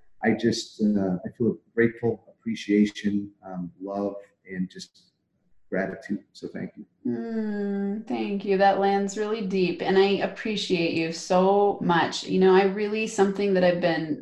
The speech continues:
Speaker 2: very grateful for in this evolution of myself is having incredible people in my life who are on the growth path and really step into their hearts and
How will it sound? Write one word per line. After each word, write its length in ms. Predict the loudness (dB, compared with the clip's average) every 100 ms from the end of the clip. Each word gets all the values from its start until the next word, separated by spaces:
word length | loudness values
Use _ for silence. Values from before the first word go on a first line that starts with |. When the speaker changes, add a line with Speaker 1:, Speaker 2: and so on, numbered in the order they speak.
| -6
Speaker 2:
very 380 | -4 -2 -2 -2
grateful 420 | 0 -2 -2 -8
for 560 | -4 0 2 2 0 -6 -20 -20 -18 -20 -20 -20 _ _
in 100 | 6 8
this 160 | 10
evolution 520 | 8 6 2 2 2
of 60 | 2
myself 480 | 2 2 0 -2 -2
is 160 | -6
having 320 | -2 0 0 0
incredible 880 | 0 -4 -12 -4 0 2 0 -2
people 360 | -6 -6 -4 -4
in 100 | -2
my 200 | 0 2
life 400 | 4 4 2 -2 -10 -2
who 400 | -2 0 -2 0
are 160 | 2
on 200 | 2 2
the 80 | 0
growth 320 | 0 0 0
path 360 | 0 4 4 2 -10 _ -6
and 540 | -2 0 -2 -6 -4
really 640 | 0 2 2 -2 -2 -4 -8
step 360 | -12 -4 -4 0
into 340 | 0 0 -4
their 200 | -4 -4
hearts 680 | 0 0 2 0 -2 -6 -6 -4
and 480 | -2 0 0 0